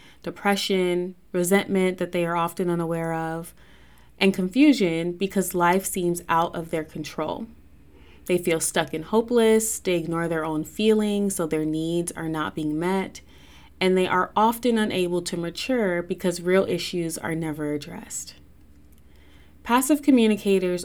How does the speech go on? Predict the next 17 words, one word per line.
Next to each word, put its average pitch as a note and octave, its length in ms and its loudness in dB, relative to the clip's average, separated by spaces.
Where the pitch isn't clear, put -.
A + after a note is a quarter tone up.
often F3+ 440 2
say, A3+ 480 4
believe, F3+ 680 0
or F3 140 -2
behave F3 440 -2
in F3 160 0
ways D#3+ 440 -2
that - 200 -6
say, D3+ 540 -4
"I'm F3 160 2
unable E3 340 0
to F3 140 -4
stand D#3+ 260 -2
up D3+ 80 -4
for D#3 160 -8
my D3+ 160 -6
rights," G#3 640 0